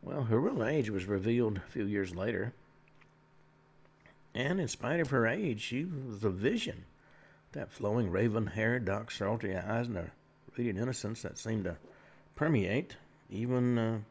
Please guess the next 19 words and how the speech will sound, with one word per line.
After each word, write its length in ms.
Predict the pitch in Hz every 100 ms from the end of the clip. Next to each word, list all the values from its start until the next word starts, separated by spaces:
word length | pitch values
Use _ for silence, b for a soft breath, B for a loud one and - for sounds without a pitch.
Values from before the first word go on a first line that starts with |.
| - - _ - _ - _ _ -
transcend 800 | - 127 139 131 160 240 - - - - _ _ - - _ _ _ -
her 340 | 92 90 90 - - _
sexual 480 | - - 104 - 104
allure. 460 | 85 85 92 98 143 - _ _ - - - _ - B B B B B B B
Over 120 | 135
the 80 | 139
next 240 | 151 - 147
decade, 420 | 147 143 143 160
she 60 |
went 160 | 127 135
from 120 | 98
co-star 600 | - 127 131 - 117 139
in 80 | 135
such 260 | - 113 -
films 340 | 120 127 127
as 120 | 92
Stardust 680 | - 117 120 107 110 123 -
and 120 |
A 80 | 101